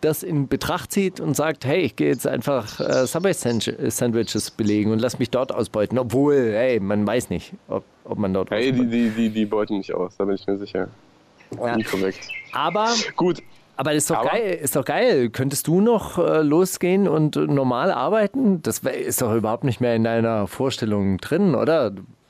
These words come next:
Speaker 1: Du
Speaker 2: Ey, ich hat, das hat, also hat wenig mit dem, mit der Musik zu tun. Eigentlich hat, hab mich auch vorher immer echt blöd angestellt, so mit Arbeit. Oder was blöd angestellt, das überhaupt nicht, aber einfach echt irgendwie nichts länger als ein paar Wochen gemacht. Irgendwie mich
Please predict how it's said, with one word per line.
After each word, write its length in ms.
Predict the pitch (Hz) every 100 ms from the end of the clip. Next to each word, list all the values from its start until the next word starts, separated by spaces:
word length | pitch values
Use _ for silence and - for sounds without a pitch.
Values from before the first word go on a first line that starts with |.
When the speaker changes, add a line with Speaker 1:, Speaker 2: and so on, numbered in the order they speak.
| _
Speaker 1:
Du 260 | - 107 92 - - - -
Speaker 2:
Ey, 100 | 123
ich 140 | 143
hat, 100 | 131 104
das 300 | 123 123 120
hat, 200 | 127 123
also 240 | 117 123 117
hat 180 | 120
wenig 260 | 123 139 131
mit 140 | 131
dem, 640 | 123 123 120 110 - 117 117
mit 120 | 117 -
der 240 | - 113 120
Musik 360 | 117 113 131
zu 100 | -
tun. 220 | - 120 110
Eigentlich 220 | 120 120
hat, 100 | 113 - -
hab 200 | - - -
mich 180 | 123 127
auch 100 | -
vorher 340 | - 135 131
immer 180 | 117 -
echt 160 | -
blöd 220 | - 127 -
angestellt, 440 | 113 - 110 107 - _
so 320 | - 107 110
mit 280 | 107 107 -
Arbeit. 280 | 104 101 90
Oder 200 | 107 110
was 180 | 110 123
blöd 300 | 110 113 139
angestellt, 420 | 104 - 98 98
das 100 | -
überhaupt 360 | 98 101 117 -
nicht, 160 | 101
aber 280 | - 101 110 - - - - - - _ _
einfach 280 | - 120 -
echt 240 | - 135 -
irgendwie 400 | 127 - 127 123
nichts 480 | 123 117 135 -
länger 320 | 127 127 131 127
als 380 | 117 123 -
ein 140 | 117 95
paar 180 | - 117
Wochen 240 | 117 135
gemacht. 320 | 110 107 107
Irgendwie 220 | - 117 120
mich 180 | -